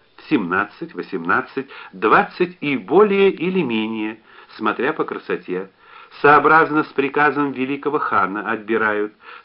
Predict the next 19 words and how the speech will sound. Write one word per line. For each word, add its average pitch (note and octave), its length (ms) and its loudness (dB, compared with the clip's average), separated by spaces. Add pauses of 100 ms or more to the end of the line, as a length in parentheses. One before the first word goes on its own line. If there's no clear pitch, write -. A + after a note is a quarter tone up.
(100)
сколько G2+ 400 2
нужно, F#2+ 540 -6 (240)
девушек A2 640 0
в G2+ 100 -6
двадцать G3+ 600 0
или F#3+ 220 0
двадцать C3+ 540 -4
один F#2 240 -8
карат E3 500 -2
и G#3+ 220 -8
уводят E2+ 560 -8
их. - 300 -16 (720)
При F3+ 160 6
дворе G#3 420 4
их - 80 -2
снова D#3+ 580 4 (240)
осматривают C3+ 800 0
другие A2 440 -2
оценщики, C#3 840 -4